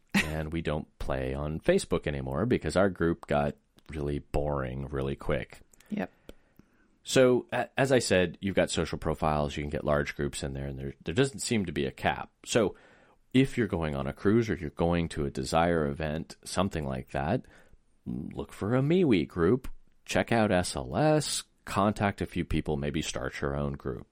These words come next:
Speaker 2: That'd be fun. Heck, if you want to start a MeWe group with us, let us know. All right.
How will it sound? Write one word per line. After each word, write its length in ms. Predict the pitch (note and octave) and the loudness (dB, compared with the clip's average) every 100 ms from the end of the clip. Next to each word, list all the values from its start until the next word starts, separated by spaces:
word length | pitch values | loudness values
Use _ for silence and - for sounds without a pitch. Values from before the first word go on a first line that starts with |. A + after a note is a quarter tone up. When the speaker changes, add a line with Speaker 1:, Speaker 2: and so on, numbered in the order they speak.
| _ _ | _ _
Speaker 2:
That'd 200 | - C#2+ | -14 -8
be 100 | C2+ D2+ | -4 -2
fun. 360 | - F3 - - - - - | 0 0 0 -8 -20 -20 -14
Heck, 300 | - C3+ A2 | -2 -2 -2
if 120 | - - | -6 -2
you 60 | |
want 160 | E2 F#2 | 0 0
to 60 | |
start 240 | - F2+ E2 | 0 -2 0
a 40 | |
MeWe 420 | C#2+ E2+ F#2 F2+ | -2 2 4 4
group 280 | - F#2+ F2+ | 2 0 0
with 120 | D2 | 0
us, 440 | D2+ B2+ F#3 - - _ _ _ - | 2 2 2 -2 -4 _ _ _ -10
let 260 | D#2+ D#2 | -6 -2
us 300 | A#2+ G3 - | 0 -2 -2
know. 320 | D2+ B1+ A1+ - _ _ _ _ _ _ _ _ _ _ _ - | -4 -6 -8 -18 _ _ _ _ _ _ _ _ _ _ _ -2
All 140 | F2+ | 2
right. 480 | F#2+ C#2 A1+ - - | 2 2 -2 -8 -12